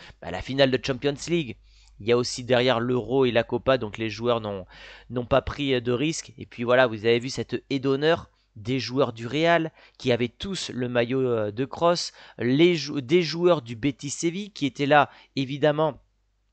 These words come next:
pour deux raisons, pour Kroos aussi, mais surtout, bah, la haie d'honneur parce que le Real est champion, euh, d'Espagne, c'est une tradition en Espagne, et voilà. Mais il y a des joueurs qui auraient mérité une telle sortie. Moi, j'aurais aimé voir Raúl, Casillas, Ronaldo, Ramos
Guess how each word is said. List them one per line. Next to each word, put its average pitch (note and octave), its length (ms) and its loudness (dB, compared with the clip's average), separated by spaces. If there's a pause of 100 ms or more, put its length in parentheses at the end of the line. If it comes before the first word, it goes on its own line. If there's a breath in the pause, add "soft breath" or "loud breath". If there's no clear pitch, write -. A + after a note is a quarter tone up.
(220)
pour A#2 160 -6
deux C3 100 0
raisons, C#3 480 0
pour - 240 -8
Kroos D#3+ 360 2
aussi, C#3+ 360 -10 (240 loud breath)
mais B2 160 -2
surtout, D3+ 420 -8
bah, A#2 220 2
la A#2 200 2
haie D3 100 0
d'honneur C#3+ 360 -2
parce - 200 -10
que C3 100 -4
le A#2+ 80 -4
Real B2 300 0 (180)
est E3+ 140 4
champion, C#3+ 560 -6 (360 loud breath)
euh, G2+ 220 4
d'Espagne, C3 540 0
c'est - 180 -16
une B2 100 -10
tradition B2 540 -6
en A#2 60 -6
Espagne, C#3+ 400 0 (380 loud breath)
et B2 80 -4
voilà. D#3+ 360 4 (580 soft breath)
Mais A#2+ 80 -6
il A2 60 -6
y C3 40 2
a C3 40 -2
des C3+ 140 -4
joueurs D3 240 0
qui C#3+ 100 -8
auraient C3 120 0
mérité D3 440 -4
une E3+ 100 -8
telle B2+ 160 -2
sortie. C3 360 -8
Moi, C3 140 -2
j'aurais A#2+ 280 -4
aimé D3+ 300 -4
voir A#2+ 440 0
Raúl, D#3 480 -2
Casillas, C#3 680 -2
Ronaldo, C#3+ 580 0
Ramos C#3+ 560 0